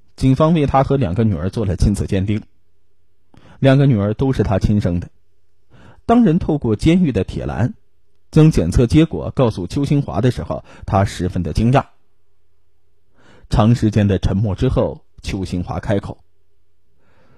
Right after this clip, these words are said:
：“那我老婆还有其他不道德的行为。”二零零六年十二月二十八日上午九点，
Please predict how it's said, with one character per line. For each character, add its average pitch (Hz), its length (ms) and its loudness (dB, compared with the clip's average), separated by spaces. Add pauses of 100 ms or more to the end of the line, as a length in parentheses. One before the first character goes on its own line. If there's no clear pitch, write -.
(960)
：“那 120 180 2
我 95 160 -4
老 90 160 -2
婆 - 400 -4 (540)
还 127 180 -4
有 104 140 -4
其 - 180 -2
他 165 200 2
不 - 220 -6
道 127 200 0
德 110 160 -2
的 120 100 0
行 - 160 -6
为。” 113 200 -6 (1900)
二 208 160 4
零 170 180 2
零 156 120 2
六 160 180 2
年 104 320 2
十 - 180 -2
二 135 120 4
月 120 180 2
二 131 180 2
十 110 120 -2
八 143 200 2
日 98 300 0
上 95 240 -2
午 85 80 -6
九 98 180 -4
点， - 200 -4